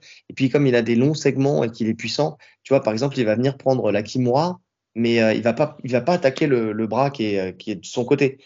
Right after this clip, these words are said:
Il va attaquer le bras par-dessus, tu sais. Il va, il va vraiment te prendre dans des angles que t'as pas l'habitude d'avoir, tu vois. Et, euh, et c'est ce qui fait aussi, euh, ce qui fait aussi toute sa force, quoi, dans le, dans les défenses de lutte.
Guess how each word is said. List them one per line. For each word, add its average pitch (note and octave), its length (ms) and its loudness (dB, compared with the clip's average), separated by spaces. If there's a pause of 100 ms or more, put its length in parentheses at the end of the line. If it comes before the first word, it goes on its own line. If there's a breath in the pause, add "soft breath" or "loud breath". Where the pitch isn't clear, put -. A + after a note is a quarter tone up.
(140 soft breath)
Il G#2+ 60 -8
va G#2 80 0
attaquer A2 260 0
le C#3 80 6
bras C3+ 240 -2
par-dessus, C3+ 540 -2 (320)
tu A#2+ 120 -6
sais. B2+ 260 -2 (220 loud breath)
Il A2+ 120 -2
va, B2 140 0
il C3+ 120 -2
va B2 100 4
vraiment E3+ 300 0
te D3 100 0
prendre D#3+ 280 0
dans A#2+ 120 2
des A#2 200 2
angles D#3+ 360 0
que - 100 -10
t'as A#2 120 -2
pas C3 80 -2
l'habitude B2+ 320 -2
d'avoir, G#2+ 340 -4 (520)
tu - 120 -6
vois. A2+ 200 0
Et, G#2+ 260 0
euh, F#2 220 0
et A#2 120 0
c'est A2+ 160 -6
ce - 80 -6
qui - 120 -14
fait F3 160 2
aussi, C#3 380 2
euh, G#2 220 0
ce G2+ 80 -10
qui G#2+ 120 -10
fait D#3 120 0
aussi C#3 240 -2
toute C3 180 -6
sa A#2+ 120 -2
force, - 320 -6
quoi, G#2 160 -2
dans F#2 120 -6
le, D#2+ 240 -4
dans G2+ 140 -4
les G#2 100 -4
défenses A2+ 320 -4
de A2 80 -4
lutte. G2 280 -12